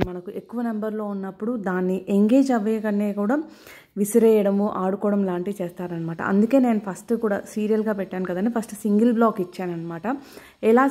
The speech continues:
చేయాలి అని మనం చూపించిన తర్వాత వాళ్ళు అది మాస్టర్ చేసిన తర్వాత అప్పుడు మనం టూ బ్లాక్స్ ఇవ్వాలి, ఆ తర్వాత త్రీ బ్లాక్స్, ఆ తర్వాత ఫోర్ బ్లాక్స్. So వాళ్ళ ఫోర్ బ్లాక్స్ ఇచ్చి కూడా మనం ఆ సిలిండర్ నాబ్స్ అక్కడ పెట్టేస్తే కూడా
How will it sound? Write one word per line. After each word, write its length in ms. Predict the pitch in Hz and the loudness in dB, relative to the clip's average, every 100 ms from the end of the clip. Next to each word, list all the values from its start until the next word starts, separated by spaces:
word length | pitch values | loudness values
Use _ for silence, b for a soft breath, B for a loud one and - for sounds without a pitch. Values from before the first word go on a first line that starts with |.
| 269 | 0
చేయాలి 360 | 220 220 226 | -2 -2 -2
అని 120 | 220 214 | -2 -2
మనం 180 | 202 | -2
చూపించిన 460 | 202 214 208 - 214 | -4 -8 -12 -6 -4
తర్వాత 340 | 190 180 180 | -4 -8 -6
వాళ్ళు 360 | 262 233 190 196 | -2 0 0 0
అది 140 | 196 | 0
మాస్టర్ 400 | 190 180 190 233 226 | 0 -2 -2 -2 0
చేసిన 240 | 202 202 190 | -2 -2 -4
తర్వాత 460 | 180 175 180 302 349 B B B B - | -4 -6 -4 -4 -6 B B B B -6
అప్పుడు 260 | 208 277 | 0 4
మనం 260 | 277 254 240 | 4 4 2
టూ 200 | 233 220 | 2 0
బ్లాక్స్ 360 | 202 196 196 175 | 2 0 -2 -10
ఇవ్వాలి, 440 | 160 165 196 277 - B B - | -8 -6 -4 -4 -8 B B -2
ఆ 140 | 196 | 0
తర్వాత 400 | 220 233 233 233 | 4 4 4 2
త్రీ 280 | 240 226 196 | 0 0 -2
బ్లాక్స్, 400 | 180 180 180 285 - 180 | 0 -4 -2 -4 -2 -4
ఆ 80 | |
తర్వాత 380 | 180 185 190 202 | -2 -2 -2 0
ఫోర్ 300 | 233 - 180 | 0 2 0
బ్లాక్స్. 360 | 180 180 - 269 | 0 -6 -2 2
So 100 | 262 | 4
వాళ్ళ 220 | 240 233 | 6 4
ఫోర్ 420 | 226 - 208 233 | 0 0 2 4
బ్లాక్స్ 300 | 233 247 240 | 4 0 0
ఇచ్చి 240 | 226 - 226 | -8 -8 -4
కూడా 160 | 220 | -2
మనం 220 | 220 208 | -2 -2
ఆ 20 | 196 | -4
సిలిండర్ 400 | 202 185 196 202 | -4 -2 0 2
నాబ్స్ 240 | 196 - | 0 -4
అక్కడ 160 | 202 185 | -8 -8
పెట్టేస్తే 420 | 185 - 190 - 190 | -10 -6 -6 -6 -8
కూడా 320 | 185 214 | -2 -2